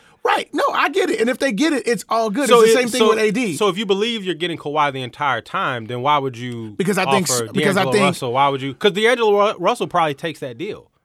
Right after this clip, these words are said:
Speaker 1: What, one hundred percent. And I'm not saying D'Angelo Russell is the first guy that you grab, but they need a point guard.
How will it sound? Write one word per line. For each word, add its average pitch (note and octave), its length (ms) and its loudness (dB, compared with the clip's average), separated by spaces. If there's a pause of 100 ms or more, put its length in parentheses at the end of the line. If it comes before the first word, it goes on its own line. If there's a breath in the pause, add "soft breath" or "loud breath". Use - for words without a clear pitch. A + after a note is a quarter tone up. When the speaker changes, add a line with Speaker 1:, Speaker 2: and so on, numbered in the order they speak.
(800)
Speaker 1:
What, C#4+ 420 -4
one D4+ 160 0
hundred F#4 220 -2
percent. - 340 -4
And G#3+ 100 2
I'm C#4+ 120 2
not B3+ 120 2
saying A3 200 0
D'Angelo F#3 420 0
Russell E3+ 300 -2
is D#3 140 -6
the D3 80 -6
first C#3+ 300 -4
guy E3 360 -2
that C#3 240 -14
you D3+ 40 -8
grab, D#3+ 480 -4 (360 soft breath)
but F#3+ 260 -2 (180)
they G#3 260 0
need B3+ 180 2
a F3+ 40 0
point F3+ 300 -4
guard. A#2+ 320 -10